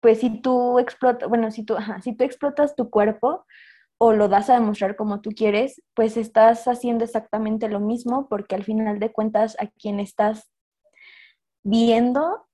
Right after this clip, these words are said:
eh, ajá, a quienes le estás presentando como tu cuerpo es al hombre y estás buscando la aprobación del hombre. Entonces, pues yo no sé qué piensen ustedes, compañeras, pero, este,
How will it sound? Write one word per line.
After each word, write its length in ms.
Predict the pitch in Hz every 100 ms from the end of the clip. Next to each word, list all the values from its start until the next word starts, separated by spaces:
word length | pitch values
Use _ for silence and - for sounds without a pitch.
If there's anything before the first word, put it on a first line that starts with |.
| _
eh, 480 | 214 214 202 190 -
ajá, 280 | 233 233 220
a 40 |
quienes 420 | 226 233 220 220 -
le 120 | 214
estás 320 | 220 226 233
presentando 720 | 240 277 277 202 202 208 214 233
como 240 | 220 196
tu 100 | -
cuerpo 300 | - 208 -
es 160 | 269 262
al 160 | 190
hombre 340 | 208 233 262 302
y 160 | 233
estás 260 | 202 - 220
buscando 460 | 226 247 208 214 220
la 120 | 202
aprobación 540 | 190 190 190 - 196
del 180 | 202 196
hombre. 260 | 190 196 180
Entonces, 560 | 185 214 233 269 262 _ - - - -
pues 160 | 240
yo 80 | 233
no 120 | 269
sé 120 | 277 269
qué 120 | 254
piensen 560 | 247 240 247 240 220 - _
ustedes, 500 | - 202 190 196 226
compañeras, 680 | - 240 240 240 247 320 - _ _
pero, 520 | 220 240 254 294 - -
este, 1200 | - 208 202 196 _ 208 196 185 175 185 185